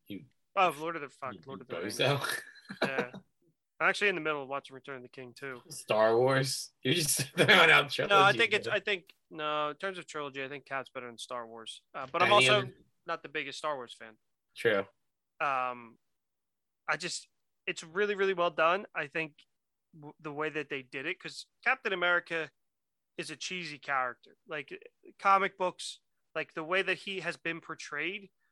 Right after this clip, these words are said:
Speaker 2: Captain America is now one of my favorite superheroes. Um,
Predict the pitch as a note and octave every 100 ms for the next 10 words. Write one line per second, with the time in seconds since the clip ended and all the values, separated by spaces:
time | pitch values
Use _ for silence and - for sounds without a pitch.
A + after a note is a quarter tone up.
0 | _ _ _ _ G#3 G#3+ G#3 F#3+ F3+ F3
1 | D#3 C3+ D#3 D3+ D3 C#3 C#3 - C#3 C3+
2 | - B2+ - A2+ F2+ - - - _ _
3 | _ _ - C#3 C#3 C3+ B2+